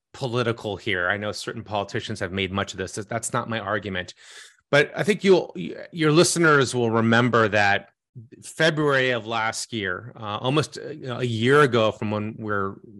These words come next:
having this podcast, um, all these ex-generals and experts from think tanks were on Fox and C N N both. I mean, it's not a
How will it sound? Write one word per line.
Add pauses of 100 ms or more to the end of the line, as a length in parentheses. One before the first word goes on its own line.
(120)
having
this
podcast, (640)
um, (240)
all
these
ex-generals
and (100)
experts
from
think
tanks
were
on (400)
Fox
and
C
N
N
both.
I
mean,
it's
not
a